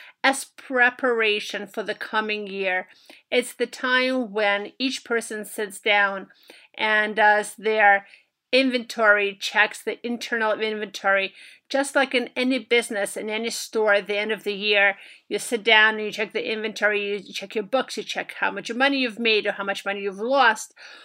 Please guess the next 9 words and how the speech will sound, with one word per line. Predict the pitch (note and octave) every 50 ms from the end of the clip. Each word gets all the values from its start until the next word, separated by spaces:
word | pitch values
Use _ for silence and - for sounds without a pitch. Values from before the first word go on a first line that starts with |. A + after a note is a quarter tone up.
| - _ _ _
and | - G#3+ A3+ A3 A3+ G3+
what | G#3+ C4 C#4+ D4 D4 C#4+ C4+ - C#3 G#3+ A3 _ _ - -
have | - - A#3+ B3 B3 A3+ G#3
been | B3+ B3+ A#3+ A#3+
the | A3 G#3
results | G#3 G#3+ G3 - B3 A#3 A#3 - -
of | G#3 - -
this | - - - -
year. | A3+ A3+ B3 C4 C#4 C#4 C#4 C4+